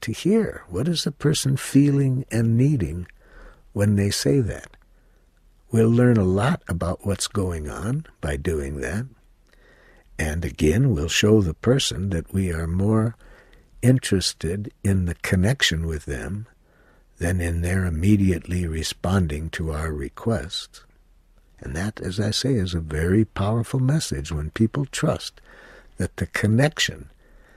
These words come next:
is valued over their submission to whatever we are requesting. A mother tried this out with her son after she asked me in a workshop,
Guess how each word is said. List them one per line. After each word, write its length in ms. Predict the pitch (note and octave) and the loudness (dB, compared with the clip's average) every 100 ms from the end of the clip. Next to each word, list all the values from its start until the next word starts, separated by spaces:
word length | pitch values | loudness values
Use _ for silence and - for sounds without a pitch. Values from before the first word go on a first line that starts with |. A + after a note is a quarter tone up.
| - - G#2 | -20 -10 -4
is 180 | G2 | -4
valued 720 | E2+ E2+ F2 G#2 G2 F#2+ F#2 - | -2 -2 2 2 2 2 -2 -2
over 420 | G#2 G#2 E2 D2+ - - - _ _ _ _ _ _ _ _ _ | 2 2 2 -4 -8 -16 -20 _ _ _ _ _ _ _ _ _
their 420 | F#2 F#2 F2+ E2+ - _ _ | -2 0 0 -4 -10 _ _
submission 760 | - - D#2+ F2+ G#2+ - D2+ E2 | -6 -4 -2 2 2 2 -2 -4
to 180 | - F2+ | -6 -4
whatever 440 | F2 F2+ F2 E2 | -2 -2 -2 -4
we 220 | D#2+ E2+ D#2+ | -4 -4 -6
are 160 | D#2+ | -6
requesting. 720 | D#2+ E2 - F#2+ F#2 - - - - _ _ - - _ _ _ _ _ _ _ _ _ _ _ - - - - - - _ _ _ _ _ _ _ _ - | -6 -8 -4 -2 0 -2 -8 -18 -20 _ _ -20 -20 _ _ _ _ _ _ _ _ _ _ _ -20 -20 -20 -20 -20 -20 _ _ _ _ _ _ _ _ -2
A 80 | |
mother 540 | F#2+ A2 B2 G#2+ E2+ - _ _ | 4 6 8 6 4 -6 _ _
tried 340 | - F#2+ F#2+ E2 | -2 0 2 0
this 220 | E2 - | -2 0
out 280 | E2+ - G2 | -2 -2 -4
with 200 | E2+ - | -6 -4
her 160 | E2 | -4
son 440 | - - A2 B1+ - | 0 2 2 -2 -8
after 560 | D2 D2 - E2+ C#2 - _ _ - - | -12 -12 -8 -8 -8 -14 _ _ -20 -12
she 360 | - G#2+ G2 - - | -4 -2 -2 -2 -2
asked 300 | F2+ E2+ - | 0 0 -2
me 160 | F2+ E2 | -2 -2
in 80 | |
a 80 | D#2 | -4
workshop, 480 | F2 F#2 - - | -2 -2 -4 -6